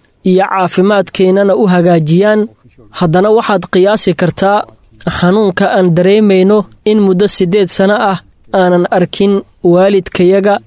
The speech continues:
xaasaskayaga iyo carruurteenna. Waxaan rajaynaynaa in mas-uuliyiinta dowladdu ay ka shaqaynayaan xaaladdan si ay u beddelaan duruufahayaga oo xorriyaddeenana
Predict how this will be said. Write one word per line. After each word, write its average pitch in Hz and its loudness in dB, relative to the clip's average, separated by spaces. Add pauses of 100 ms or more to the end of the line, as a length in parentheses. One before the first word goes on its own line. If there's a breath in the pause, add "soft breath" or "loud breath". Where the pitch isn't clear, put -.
(300)
xaasaskayaga 190 0 (260)
iyo 185 0
carruurteenna. 185 0 (420)
Waxaan 185 0
rajaynaynaa 202 2 (300)
in 226 2
mas-uuliyiinta 190 0
dowladdu 185 0 (340)
ay 175 2
ka - -2
shaqaynayaan 202 0 (340)
xaaladdan 196 0 (320 soft breath)
si - -8
ay 190 2
u 240 0
beddelaan 190 0 (360)
duruufahayaga 185 0 (320)
oo 196 0
xorriyaddeenana 202 0